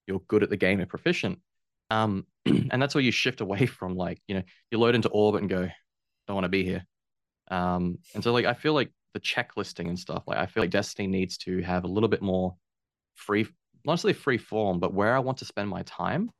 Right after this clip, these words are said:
um, having been rewarded in, in a, in a good way there. Like, it's,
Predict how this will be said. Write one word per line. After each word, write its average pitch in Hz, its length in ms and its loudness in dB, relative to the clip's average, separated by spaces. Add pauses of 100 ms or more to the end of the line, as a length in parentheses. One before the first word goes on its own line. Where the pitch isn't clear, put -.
(480)
um, 90 320 2
having 120 340 0
been 113 220 0
rewarded 95 480 2
in, 92 240 2
in 92 100 -4
a, 90 80 -2 (160)
in 92 80 -4
a 90 40 -2
good 87 260 -2
way 90 200 2
there. 87 260 -2
Like, 90 140 -2
it's, - 220 -6